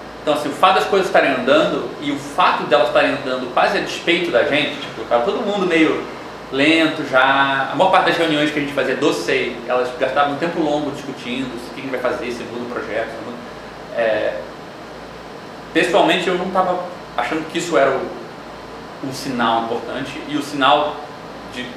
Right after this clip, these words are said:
alguma coisa tá acontecendo em termos de atividade era mais importante, porque eu acho que a gente veio de uma fase muito grande de tomar porrada de gente falando, "Mas o que vocês fazem?"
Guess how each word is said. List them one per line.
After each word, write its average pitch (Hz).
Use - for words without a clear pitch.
alguma 151
coisa 143
tá 143
acontecendo 127
em -
termos -
de 120
atividade 113
era 131
mais 120
importante, 170
porque -
eu 220
acho 226
que 196
a -
gente -
veio 196
de 196
uma 196
fase 165
muito 175
grande 165
de 180
tomar 180
porrada 156
de 190
gente 170
falando, 175
"Mas 175
o 170
que -
vocês 170
fazem?" 110